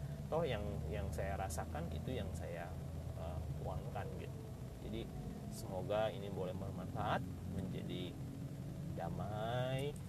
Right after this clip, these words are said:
ya, tentram, dan dimanapun kita berada, semua kita tidak ribut oleh karena sebuah persoalan. Ya, apalagi kita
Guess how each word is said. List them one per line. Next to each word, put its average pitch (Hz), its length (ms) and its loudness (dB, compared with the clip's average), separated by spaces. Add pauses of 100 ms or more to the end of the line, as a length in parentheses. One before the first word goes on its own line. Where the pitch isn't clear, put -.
(420)
ya, 90 240 -2
tentram, 135 880 0
dan 92 160 2
dimanapun 92 560 0
kita 98 240 -4
berada, 92 480 2
semua 92 340 -2
kita - 240 -2
tidak 85 240 -2
ribut 98 300 0 (200)
oleh 87 220 -2
karena - 400 -2 (240)
sebuah - 480 -2 (480)
persoalan. 87 580 0 (460)
Ya, 82 160 2 (100)
apalagi 90 560 2 (480)
kita - 160 -2